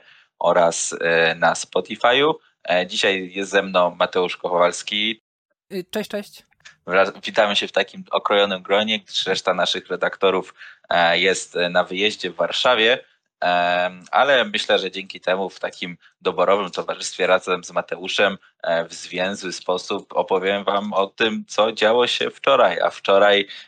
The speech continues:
Speaker 1: e, moi drodzy, wydarzył się zwycięski, zwycięska porażka. Tak jak wcześniej była,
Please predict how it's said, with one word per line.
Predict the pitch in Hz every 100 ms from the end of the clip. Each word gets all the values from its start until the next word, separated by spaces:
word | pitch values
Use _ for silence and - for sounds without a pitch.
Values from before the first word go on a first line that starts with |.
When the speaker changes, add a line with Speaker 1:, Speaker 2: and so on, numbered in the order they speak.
| _ -
Speaker 1:
e, | 90 92
moi | 95 95 98
drodzy, | 98 101 98 104
wydarzył | 92 92 98 98 101 98
się | - 101 98 98 98 -
zwycięski, | - - 107 131 127 - - 131 131 110
zwycięska | 104 113 135 127 - 131
porażka. | 135 135 127 - -
Tak | - 95
jak | 98 - -
wcześniej | _ 113 113 104 98
była, | 95 98 98